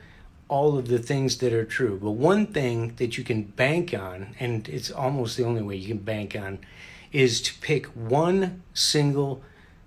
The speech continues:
thing, one platform, one media, one company. Focus on one single thing at a time.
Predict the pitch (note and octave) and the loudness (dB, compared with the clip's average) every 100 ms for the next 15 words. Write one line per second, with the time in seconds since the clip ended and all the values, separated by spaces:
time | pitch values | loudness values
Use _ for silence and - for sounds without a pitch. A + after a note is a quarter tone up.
0 | - - - A2+ G2 - - A#2+ B2 A2 | -20 -4 0 0 -4 -14 -8 -2 0 0
1 | A2+ C#3+ C3+ B2+ C#3 C3+ B2+ G#2+ F#2+ G#2 | -4 -2 -2 -4 -4 -2 -2 -4 -6 0
2 | C3 C3+ C3 C3 B2 A2+ G#2+ G#2 C#3+ C3+ | 0 2 4 4 2 -4 -6 -4 -4 -4
3 | C3+ B2 B2 - - - - - - - | -2 -2 -2 -6 -20 -20 -20 -20 -20 -20
4 | - - F3+ F3 F#3 F3 - - B2+ A2+ | 0 6 6 6 4 2 -2 -4 -2 -2
5 | G#2 A2+ D3 D#3+ E3+ D#3 - - D#3 D3+ | -2 2 4 4 0 -4 -4 0 2 2
6 | - D3+ C#3 A#2 - D3+ D3+ D3 C#3+ | 2 0 0 -2 0 0 2 0 -4